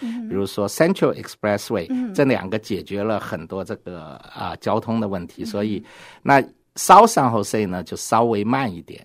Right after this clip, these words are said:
Speaker 2: 因为它解决不了那个交通的那个堵塞的问题，就这样子。
Speaker 1: 回过头来看，
Speaker 2: 嗯。
Speaker 1: 以投资的角度上来看啊，
Speaker 2: 嗯。
Speaker 1: 因为我们知道最-，最近呢，呃，大家已经看到了这个房地产，所以有的时候我觉得，哎，我不能付得起湾区的这个房价的时候，大家把钱就往周边走，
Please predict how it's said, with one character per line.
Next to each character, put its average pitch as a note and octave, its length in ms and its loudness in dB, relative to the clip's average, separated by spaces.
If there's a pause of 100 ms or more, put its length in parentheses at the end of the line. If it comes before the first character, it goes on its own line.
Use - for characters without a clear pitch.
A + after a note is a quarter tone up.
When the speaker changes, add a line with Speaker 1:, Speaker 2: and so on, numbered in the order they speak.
Speaker 2:
因 G#2+ 180 -4
为 A2 120 -2
它 G#2+ 200 -8
解 E2+ 420 -8
决 F#2 220 -12
不 A2 140 -6
了 F2+ 120 -4
那 E2 120 -12
个 F2 60 -14
交 A#2 260 -2
通 A2 240 -6
的 G#2 100 -4
那 F2 140 -12
个 E2+ 180 -16
堵 D#2 160 -14
塞 G2+ 240 -8
的 G#2+ 140 -10
问 F2+ 200 -10
题， - 300 -20
就 F2+ 160 -16
这 F2+ 60 -14
样 E2 200 -14
子。 - 140 -20
Speaker 1:
回 C#4 160 0
过 F#4+ 200 0
头 A3 140 -10
来 G#3 160 -6
看， A#3 200 -8
Speaker 2:
嗯。 - 20 -4
Speaker 1:
以 F#3+ 100 -4
投 G#3+ 240 -4
资 - 160 -10
的 D#4 140 -4
角 D#3+ 180 -8
度 F3 160 -12
上 F3 140 -12
来 D3+ 160 -12
看 - 260 -14
啊， F#3+ 200 -8
Speaker 2:
嗯。 G#3 60 -4
Speaker 1:
因 A3+ 120 2
为 A#3+ 60 -2
我 A3+ 100 -4
们 E3+ 80 -12
知 G3 160 -18
道 G#3 140 -10
最-， A3 160 -10 (120)
最 A#3 140 -14
近 A3+ 180 -8
呢， G#3 100 -8 (260)
呃， G3 160 -8
大 A3 120 -10
家 G#3+ 160 -10
已 G3+ 140 -8
经 F3+ 160 -18
看 C#4 220 -8
到 G3+ 100 -8
了 D#3 80 -10
这 G3 100 -14
个 F#3+ 80 -10
房 F#3 200 -14
地 F#3+ 100 -12
产， G3 160 -14
所 C#4+ 100 -8
以 C#4+ 160 -6 (300)
有 A#3 80 -4
的 D#4 100 0
时 E4 60 -6
候 D#4+ 60 0
我 B3+ 40 0
觉 A#3 120 -6
得， - 60 -6
哎， C#4+ 100 -4
我 G#3+ 80 -4
不 D4 120 -8
能 G#3 160 -4
付 G#3 160 -12
得 G3+ 120 -6
起 G3 300 -12
湾 G3 220 -10
区 G#3 160 -12
的 G3+ 140 -8
这 G3 100 -10
个 F#3+ 120 -10
房 F3 200 -12
价 G3+ 200 -12
的 F3+ 40 -8
时 F3+ 100 -12
候， F#3+ 40 -12
大 A3 80 -10
家 A3 100 -8
把 G3+ 160 -8
钱 F#3+ 240 -12
就 G3 140 -8
往 F3 180 -10
周 A3+ 140 -8
边 A3+ 240 -6
走， - 240 -8